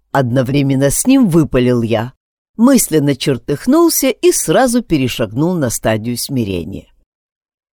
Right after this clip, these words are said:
«Нет, мы с Алексом друзья детства. Еще дурацкие вопросы?» «Теперь ваша очередь, если хотите».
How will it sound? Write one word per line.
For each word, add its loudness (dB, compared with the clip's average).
«Нет, 0
мы 2
с -2
Алексом 2
друзья 2
детства. -4
Еще 2
дурацкие 2
вопросы?» 2
«Теперь 2
ваша 2
очередь, 2
если 0
хотите». 0